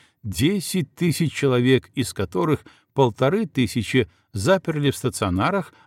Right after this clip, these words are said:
а остальных на дому. Некоторые сувениры, привезенные Кокорекиным из Индии,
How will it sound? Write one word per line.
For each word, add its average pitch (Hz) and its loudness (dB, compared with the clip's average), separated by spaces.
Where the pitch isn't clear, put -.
а 127 0
остальных 101 -2
на 110 -2
дому. 85 -6
Некоторые 190 2
сувениры, 135 2
привезенные 120 2
Кокорекиным 127 2
из 107 -4
Индии, 143 2